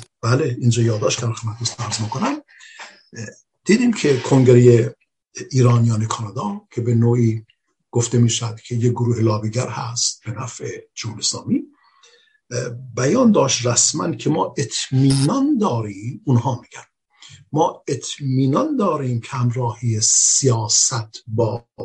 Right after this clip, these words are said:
ورزش با ارزش‌های کانادایی شامل همزیستی، دموکراسی و دوستی در تضاد هست. در واقع کنگره ملی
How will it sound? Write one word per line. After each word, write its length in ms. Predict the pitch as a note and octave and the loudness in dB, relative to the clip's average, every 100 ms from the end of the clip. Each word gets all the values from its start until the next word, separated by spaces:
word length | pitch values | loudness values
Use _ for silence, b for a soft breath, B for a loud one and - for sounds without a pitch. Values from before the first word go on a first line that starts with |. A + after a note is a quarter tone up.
| A#2 A#2+ | -14 -4
ورزش 840 | A2 G#2 - A3+ C4+ - - - B B B B B B C3+ | -4 -2 0 0 2 2 0 -4 B B B B B B 0
با 280 | C3 - C#3+ | 2 0 -2
ارزش‌های 920 | B2 A2 G#2 - - - E3+ C#4 D4 | 0 2 2 0 -2 -4 0 2 2
کانادایی 760 | - F3 A#2 G#2+ G2+ A2 F3 - _ b b b | 0 -2 0 -4 -6 -8 -10 -12 _ b b b
شامل 500 | - - C#3 B2+ B2+ | -2 0 2 4 4
همزیستی، 1000 | B2+ C3 A#2+ A2 A2 - - C#3+ C3 C3+ C3 | 2 2 0 0 0 0 -2 -6 -6 -4 2
دموکراسی 840 | A#2+ A2 - A#2 - C3 A#2+ A#2+ _ _ b b - | 2 0 -4 -2 -2 0 -2 -4 _ _ b b -2
و 100 | A#2+ | -2
دوستی 520 | G#2 A#2+ - - D3+ | 0 0 0 0 -2
در 160 | A#2 A#2 | 0 -2
تضاد 540 | - A2+ A#2+ G#2 - | -4 -6 -4 -8 -12
هست. 480 | - - - - _ B B B - | -20 -16 -16 -16 _ B B B -4
در 80 | D3 | -2
واقع 280 | C#3+ D4+ | 0 -2
کنگره 540 | D4+ - E3 C#3 C3 B2 | -4 0 2 4 4 4
ملی 800 | B2 A#2 G#2+ A2 A2+ A2 A2 | 4 2 0 0 -2 -2 -8